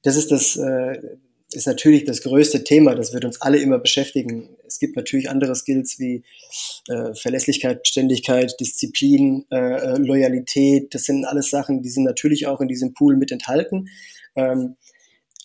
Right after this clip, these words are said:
daran scheitert's auch nicht. Man findet in der Regel auch schon ganz gute Leute. Die Frage ist, wie führst du sie dann im nächsten Schritt? Also ich will nicht direkt schon vorgreifen, ja, ähm, weil es geht ja auch immer so ein bisschen darum,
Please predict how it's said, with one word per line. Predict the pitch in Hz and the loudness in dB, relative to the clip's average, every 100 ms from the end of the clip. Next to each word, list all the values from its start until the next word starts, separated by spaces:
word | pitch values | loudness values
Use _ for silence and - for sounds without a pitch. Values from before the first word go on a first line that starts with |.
| _ _ _ _ _ - | _ _ _ _ _ -6
daran | 147 151 160 | 2 6 6
scheitert's | 147 156 147 143 - | 6 2 2 0 -2
auch | 135 | -4
nicht. | 131 123 - | -4 -4 -4
Man | 123 | -4
findet | - 175 175 | -2 -2 0
in | 143 | -2
der | 135 131 | -2 0
Regel | 135 139 135 | 0 -2 -4
auch | 131 | -2
schon | - 135 131 | -2 0 -2
ganz | 135 135 | -2 -2
gute | 139 127 | -4 -4
Leute. | 127 139 156 175 160 | -2 -2 0 -4 -2
Die | 131 | -4
Frage | 131 131 147 151 | -2 -2 0 0
ist, | 147 - - | 0 -4 -8
wie | 127 139 | -4 -4
führst | - 185 185 - | -2 -4 -4 -4
du | |
sie | 131 127 | -4 -4
dann | 127 123 | -4 -4
im | 120 | -4
nächsten | 120 117 113 | -4 -4 -4
Schritt? | - 117 | -6 -4
Also | 135 127 | -4 4
ich | |
will | 156 | 8
nicht | 156 156 - | 8 6 2
direkt | 139 143 | 2 2
schon | - 123 | 2 0
vorgreifen, | 165 170 127 135 135 185 - _ _ _ - | 4 4 4 -2 -2 -6 -8 _ _ _ -8
ja, | 131 147 160 | -6 -4 -4
ähm, | 139 131 127 143 | -4 -4 -6 -10
weil | 139 131 135 | -12 -6 -2
es | - | 2
geht | 156 | 6
ja | 151 | 6
auch | 139 | 6
immer | 151 | 6
so | 139 | 6
ein | 135 | 4
bisschen | 135 139 | 4 2
darum, | 131 143 147 - | 2 4 4 2